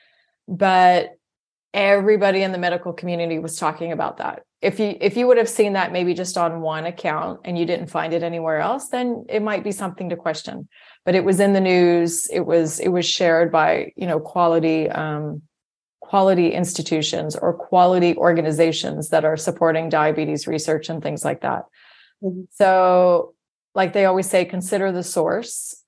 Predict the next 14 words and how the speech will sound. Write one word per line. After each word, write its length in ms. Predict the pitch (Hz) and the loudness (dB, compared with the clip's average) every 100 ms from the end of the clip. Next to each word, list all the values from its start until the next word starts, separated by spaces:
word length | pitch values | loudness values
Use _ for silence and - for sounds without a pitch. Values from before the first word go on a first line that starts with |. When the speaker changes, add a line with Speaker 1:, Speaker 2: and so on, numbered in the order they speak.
| _ _ _ _ _ _ - | _ _ _ _ _ _ -6
Speaker 1:
If 260 | 196 160 | -4 -2
you 200 | 185 202 | -2 0
know 640 | 196 185 185 196 226 240 233 | 2 2 4 6 6 4 2
other 360 | 196 202 233 247 | 2 4 4 2
people 600 | 220 196 185 170 170 170 | -2 -6 -2 0 0 0
that 140 | 170 | -2
have 280 | 180 185 175 | 0 -2 2
diabetes, 1080 | 175 170 175 170 165 170 202 262 - - _ _ _ _ _ _ - | 4 4 4 4 2 0 -2 -6 -10 -14 _ _ _ _ _ _ 0
ask 320 | 240 262 - | 0 0 -2
them 220 | 262 370 | -2 -2
about 280 | 214 - - | -2 -2 -2
it. 220 | - - | -4 -6
Maybe 240 | 196 185 226 | -4 -2 0
have 260 | 226 208 | 0 -2